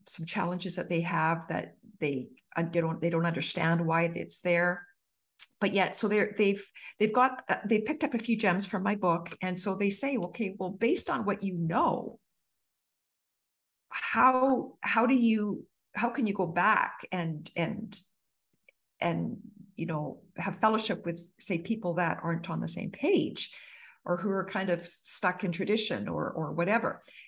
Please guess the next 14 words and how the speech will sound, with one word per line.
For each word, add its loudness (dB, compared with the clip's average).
And -2
I 2
said, -2
"Well, 0
you 0
know, 2
you -2
kind -6
of -8
go 4
through -4
this -2
period 0
where 2